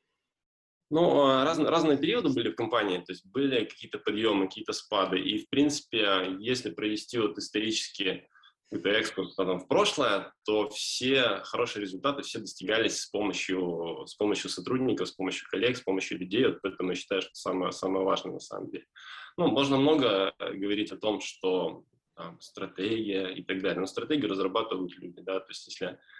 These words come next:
речь идет о каких-то использовании там финансовых ресурсов и так далее, все равно здесь ре-, ну, идет речь о людях, о коммуникации и так далее. Поэтому я щас в последнее время вот именно это ставлю на, на первое место.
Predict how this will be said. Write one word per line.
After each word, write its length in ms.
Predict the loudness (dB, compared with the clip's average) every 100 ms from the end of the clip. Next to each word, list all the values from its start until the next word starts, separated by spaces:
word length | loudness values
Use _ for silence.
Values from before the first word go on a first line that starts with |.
| -16
речь 300 | -2 0 0
идет 200 | 0 0
о 60 | 0
каких-то 300 | -2 -4 -4
использовании 580 | -4 0 2 2 2 2
там 160 | -2
финансовых 600 | -2 2 2 2 -2 -8
ресурсов 440 | -8 -6 -6 -6 -10
и 100 | -4
так 80 | 2
далее, 240 | 4 2
все 160 | 0 -2
равно 200 | 0 0
здесь 280 | 0 -4 -2
ре-, 120 | 0
ну, 140 | 0
идет 320 | 0 0 -2 0
речь 240 | -2 -2 -8 -12
о 40 |
людях, 340 | -6 -4 -4 -6
о 40 |
коммуникации 720 | -8 -4 -2 -2 -2 -4 -10
и 40 |
так 140 | -12 -6
далее. 240 | -6 -6 -8
Поэтому 320 | -10 -6 -2
я 160 | 0
щас 240 | -2 -6 -12
в 40 |
последнее 380 | -14 -4 0 2
время 240 | 4 4 4
вот 220 | 2 0
именно 260 | -2 0 0
это 220 | -2 -6
ставлю 400 | -6 -4 -4 -6
на, 300 | -6 -8 -10 _ -20 -20 _
на 180 | -6 -4
первое 300 | 0 0 2
место. 320 | 0 -2 -6